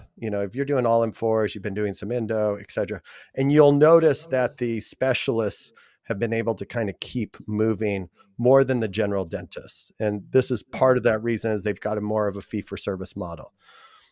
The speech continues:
But when you start running into a second constraint, which is recession, that bank account that's been falling over here, now you're gonna have a new ceiling, which is,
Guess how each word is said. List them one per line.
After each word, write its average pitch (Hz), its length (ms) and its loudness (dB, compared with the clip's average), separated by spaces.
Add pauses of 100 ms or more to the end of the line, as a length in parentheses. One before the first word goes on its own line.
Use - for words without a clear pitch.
(260)
But 120 180 6
when 139 160 6
you 135 100 4
start 160 360 4
running 147 220 6
into 127 200 2
a 113 60 2
second 131 500 -4
constraint, 113 540 -4
which 110 180 -4
is 107 160 -6
recession, 104 720 0 (300)
that 113 260 4
bank 123 280 4
account 139 420 2
that's - 180 -2
been 135 200 -2
falling 135 520 2 (260)
over 131 280 2
here, 139 400 -4 (840)
now 135 380 2
you're 156 160 4
gonna 143 160 2
have 131 200 2
a 123 60 2
new 127 240 2
ceiling, 120 600 0
which 117 260 -2
is, 113 380 0